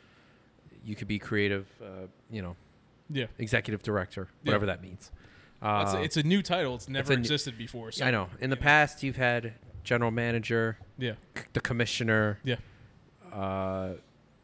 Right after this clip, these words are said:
Speaker 1: the C O O,
Speaker 2: The,
Speaker 1: Even though that was really
Speaker 2: uh,
Speaker 1: only Triple H.
Speaker 2: what was Baron Corbin?
Speaker 1: General manager, no?
Speaker 2: No, no, Baron Corbin. He was the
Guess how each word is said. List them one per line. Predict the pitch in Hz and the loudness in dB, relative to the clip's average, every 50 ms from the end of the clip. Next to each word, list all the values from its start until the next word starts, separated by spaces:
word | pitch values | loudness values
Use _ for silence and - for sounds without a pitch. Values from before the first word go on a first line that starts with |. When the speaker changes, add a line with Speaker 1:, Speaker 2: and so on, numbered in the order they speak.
| _ _ - | _ _ -12
Speaker 1:
the | 117 120 107 | -10 -8 -8
C | - - - 139 131 123 117 | -6 -6 -4 -2 2 4 4
O | 110 | 6
O, | 110 107 104 107 104 104 107 107 104 104 101 - - - _ - 127 123 | 6 6 6 6 6 4 4 4 2 0 -2 -4 -10 -18 _ -18 -12 -6
Speaker 2:
The, | 123 127 | -4 -2
Speaker 1:
Even | 123 123 123 | 0 2 4
though | 123 117 | 4 6
that | 113 117 | 6 6
was | 117 120 | 6 6
really | 120 117 113 | 6 6 6
Speaker 2:
uh, | 110 | 6
Speaker 1:
only | 107 107 | 4 4
Triple | - - 104 - 104 101 | 2 -2 -4 -2 -2 -2
H. | 98 98 95 - - - - - _ | -2 -2 -4 -8 -10 -12 -14 -10 _
Speaker 2:
what | 139 139 | -2 2
was | 156 156 139 | 2 2 4
Baron | 135 156 151 151 147 | 4 4 4 4 2
Corbin? | 147 - 156 156 160 165 151 - - 151 - - - - - - - - - - - _ _ _ _ _ _ _ _ - - | 2 2 2 4 4 2 0 -2 -6 -8 -10 -10 -14 -20 -20 -20 -20 -20 -20 -20 -20 _ _ _ _ _ _ _ _ -18 -8
Speaker 1:
General | - 107 110 107 | -4 -4 -2 -2
manager, | 110 120 113 98 92 87 | -4 -6 -10 -10 -10 -12
no? | 90 98 110 - - _ _ _ _ - | -10 -10 -12 -12 -14 _ _ _ _ 2
Speaker 2:
No, | 147 160 147 127 117 | 4 6 6 6 4
no, | 113 | 2
Baron | 117 135 139 143 127 | 2 2 2 2 2
Corbin. | 131 120 123 110 139 170 | 2 0 2 4 6 8
He | 185 | 8
was | 175 175 139 | 8 8 6
the | 143 143 135 131 | 4 4 4 2